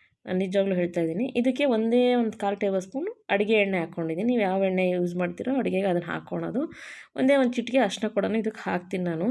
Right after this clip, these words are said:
ರಾತ್ರಿ ಅನ್ನ ಮಿಕ್ಬಿಟ್ಟಿರುತ್ತಪ್ಪ, ಬೆಳಗ್ಗೆ ಚಿತ್ರಾನ್ನ ಮಾಡ್ತೀವಿ, ಮಾಮೂಲಿ ಎಲ್ಲ ಪುಳಿಯೋಗರೆ ಮಾಡ್ಕೊತೀವಿ. ಈ ಥರ ಮಾಡ್ಕೊಂಡ್ರೆ ನಿಜವಾಗ್ಲೂ ತುಂಬ ಟೇಸ್ಟ್ ಆಗಿರುತ್ತೆ, ಬೇಗನೂ ಖಾಲಿ ಆಗುತ್ತೆ, ಎಲ್ಲರೂ ಇಷ್ಟಪಟ್ಟು ಕೂಡ ತಿಂತಾರೆ. ಅದಕ್ಕೆ ಇದನ್ನ ನಾನು ಏನು ಮಾಡೋದು,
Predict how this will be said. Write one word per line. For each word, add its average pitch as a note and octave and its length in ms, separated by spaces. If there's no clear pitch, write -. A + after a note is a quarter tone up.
ರಾತ್ರಿ B3 260
ಅನ್ನ A#3+ 200
ಮಿಕ್ಬಿಟ್ಟಿರುತ್ತಪ್ಪ, A3 880
ಬೆಳಗ್ಗೆ G#3+ 340
ಚಿತ್ರಾನ್ನ A#3 400
ಮಾಡ್ತೀವಿ, G#3 360
ಮಾಮೂಲಿ G3+ 280
ಎಲ್ಲ G3+ 140
ಪುಳಿಯೋಗರೆ F#3+ 300
ಮಾಡ್ಕೊತೀವಿ. F3+ 500
ಈ A#3 80
ಥರ A#3+ 180
ಮಾಡ್ಕೊಂಡ್ರೆ G#3 560
ನಿಜವಾಗ್ಲೂ A3 300
ತುಂಬ G#3 220
ಟೇಸ್ಟ್ B3 360
ಆಗಿರುತ್ತೆ, A3+ 300
ಬೇಗನೂ G#3 400
ಖಾಲಿ G#3 220
ಆಗುತ್ತೆ, G3+ 180
ಎಲ್ಲರೂ F#3+ 200
ಇಷ್ಟಪಟ್ಟು A#3 500
ಕೂಡ A#3 140
ತಿಂತಾರೆ. G3+ 420
ಅದಕ್ಕೆ B3+ 280
ಇದನ್ನ B3+ 180
ನಾನು A#3 180
ಏನು C#4+ 200
ಮಾಡೋದು, A3 340